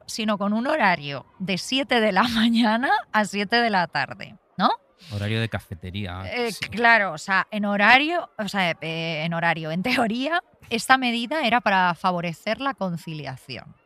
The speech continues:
Speaker 2: Esa
Speaker 1: ¿Qué digo
Speaker 2: palabra,
Speaker 1: yo?
Speaker 2: esa palabra.
Speaker 1: ¿Qué digo yo? ¿Conciliación de qué? Esa palabra, claro, de trabajar más, o sea, de, de, de ver a tus hijos menos que, que las mujeres de Downton Abbey, <laughs> ¿sabes?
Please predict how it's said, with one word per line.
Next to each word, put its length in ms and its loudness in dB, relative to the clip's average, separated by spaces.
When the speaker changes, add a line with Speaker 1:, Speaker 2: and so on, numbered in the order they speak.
Speaker 2:
Esa 40 -12
Speaker 1:
¿Qué 80 2
digo 120 6
Speaker 2:
palabra, 420 6
Speaker 1:
yo? 60 -4
Speaker 2:
esa 200 -8
palabra. 600 -8
Speaker 1:
¿Qué 80 2
digo 180 4
yo? 220 6
¿Conciliación 1000 2
de 140 0
qué? 240 -4
Esa 240 0
palabra, 360 4
claro, 180 4
de 80 0
trabajar 560 4
más, 460 -4
o 60 -10
sea, 240 4
de, 140 0
de, 180 -6
de 200 -6
ver 120 2
a 80 6
tus 220 -8
hijos 260 -2
menos 360 -6
que, 440 -2
que 260 -4
las 200 0
mujeres 340 -4
de 120 -2
Downton 520 0
Abbey, 520 2
<laughs> 0 -
¿sabes? 520 2